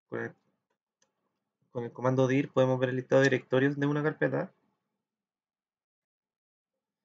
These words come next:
Y aquí está mi directorio Django.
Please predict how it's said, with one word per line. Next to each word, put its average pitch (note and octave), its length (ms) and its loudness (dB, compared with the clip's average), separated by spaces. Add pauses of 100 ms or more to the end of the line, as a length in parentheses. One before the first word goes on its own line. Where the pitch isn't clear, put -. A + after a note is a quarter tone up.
(920)
Y B2 260 -8
aquí A#2 160 -8
está A2+ 260 -2
mi A#2 160 -4
directorio A2 460 -6
Django. B2 340 0